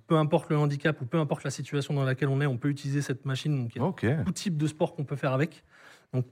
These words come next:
Speaker 1: l'objectif, voilà, c'est, leur objectif, c'est vraiment intervenir au milieu, auprès du milieu hospitalier pour faire, euh, on va dire, changer un peu le quotidien des, des enfants,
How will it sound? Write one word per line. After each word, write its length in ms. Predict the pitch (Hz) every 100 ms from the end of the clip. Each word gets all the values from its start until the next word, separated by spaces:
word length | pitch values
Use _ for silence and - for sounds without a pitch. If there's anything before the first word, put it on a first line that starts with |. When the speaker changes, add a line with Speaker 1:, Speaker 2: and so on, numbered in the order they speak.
| -
Speaker 1:
l'objectif, 500 | 151 143 135 - 165
voilà, 160 | 127
c'est, 260 | 117 135 127
leur 180 | 123 131
objectif, 360 | 127 131 151
c'est 100 | -
vraiment 440 | 120 135 165 180 175
intervenir 540 | 170 175 160 156 165 160
au 40 |
milieu, 220 | 151 147
auprès 240 | 147 139 156
du 120 | 143
milieu 180 | 143 147
hospitalier 560 | 139 - 139 139 147 - - - _
pour 200 | - 185
faire, 400 | - 170 185 - -
euh, 180 | 151 135
on 220 | 127 123
va 100 | 123
dire, 180 | 123 143
changer 400 | - 180 160 175
un 140 | 165
peu 100 | 147
le 60 | 151
quotidien 480 | 156 143 143 143 160
des, 280 | 143 127 123 - - -
des 300 | 127 123 135
enfants, 440 | 131 170 190 -